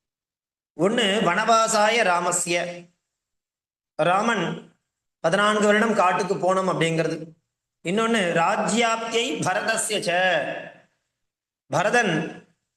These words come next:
அந்த ராஜ்யத்தை ஏத்துண்டு பட்டாபிஷேகம் பண்ணிக்கணும் அப்படிங்கிறதாக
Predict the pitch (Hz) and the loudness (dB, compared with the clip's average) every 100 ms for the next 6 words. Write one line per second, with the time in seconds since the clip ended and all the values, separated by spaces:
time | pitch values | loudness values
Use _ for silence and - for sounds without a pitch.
0 | _ _ - 180 175 196 202 226 220 208 | _ _ -2 2 2 2 2 0 0 0
1 | 202 220 214 175 - - - 208 208 202 | 0 0 0 0 0 -6 -4 -2 0 0
2 | 196 175 165 160 151 156 151 - _ _ | 0 -2 -2 -2 -2 -2 -6 -12 _ _
3 | _ _ - 165 180 185 170 175 185 | _ _ -6 -2 0 0 2 2 2